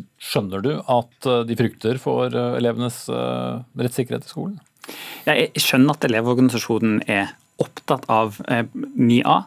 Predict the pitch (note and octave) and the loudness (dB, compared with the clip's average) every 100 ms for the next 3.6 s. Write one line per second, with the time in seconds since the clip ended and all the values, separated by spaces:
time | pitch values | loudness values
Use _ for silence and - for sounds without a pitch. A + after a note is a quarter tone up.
0 | _ - A2+ B2 - A2+ A#2 A#2+ A#2 G#2+ | _ 0 2 2 2 -2 0 0 2 0
1 | G2 A#3+ - - E3 - B2 A#2+ C3 B2+ | -2 -8 -12 -6 -6 -2 0 2 2 2
2 | B2+ - G#2 B2+ A#2 G#2 A2+ G#2+ B2+ C3+ | 0 2 2 4 4 2 2 0 -2 2
3 | A2 - - A2+ A2 | 0 0 -2 0 0